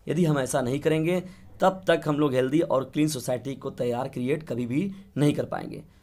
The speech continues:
तो ये हमारी जिम्मेदारी बनती है डियर स्टूडेंट्स कि आप खुद भी रिस्पॉन्सिबल बने और दूसरों को भी रिस्पॉन्सिबल करें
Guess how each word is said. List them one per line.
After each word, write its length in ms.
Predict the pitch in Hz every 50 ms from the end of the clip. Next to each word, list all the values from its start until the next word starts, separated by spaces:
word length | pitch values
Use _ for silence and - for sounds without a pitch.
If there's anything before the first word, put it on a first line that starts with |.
| _ -
तो 60 | - 120
ये 140 | 123 139
हमारी 320 | 127 120 117 117 135 175 180
जिम्मेदारी 360 | 156 175 165 151 156 160 156
बनती 260 | 143 135 135 - 135
है 60 | 135
डियर 140 | 127 131 127
स्टूडेंट्स 360 | 120 - 135 139 147 147 -
कि 280 | 113 - 143 139 147 143 - - - - - - _ -
आप 560 | 147 151 156 160 160 - 160 170 175 165 170 -
खुद 140 | 180 170 196
भी 60 | 214
रिस्पॉन्सिबल 540 | 196 180 - - 156 147 143 147 139 143 135
बने 280 | 131 127 123 131 - - -
और 180 | 135 135 123
दूसरों 440 | 110 117 131 135 131 - 151 160 156
को 120 | 156 139
भी 100 | 120 127
रिस्पॉन्सिबल 640 | 131 127 - - - 127 120 117 123 120 143 175 170 - - - - - - -
करें 220 | 135 107 - -